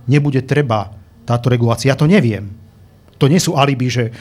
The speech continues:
možno o rok bude, alebo opäť treba. Ja neviem, či bude a kedy bude.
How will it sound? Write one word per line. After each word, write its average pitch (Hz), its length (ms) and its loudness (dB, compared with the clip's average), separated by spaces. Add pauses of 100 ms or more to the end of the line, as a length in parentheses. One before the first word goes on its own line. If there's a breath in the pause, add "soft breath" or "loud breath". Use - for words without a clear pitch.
(280 loud breath)
možno 147 340 0
o 147 80 0
rok 151 220 2
bude, 143 180 0
alebo 135 300 0
opäť 139 260 -4
treba. 147 160 -2
Ja 147 160 0
neviem, 170 320 2
či 123 160 -2
bude 139 300 0
a 110 100 -2
kedy 117 240 -4
bude. 120 260 -2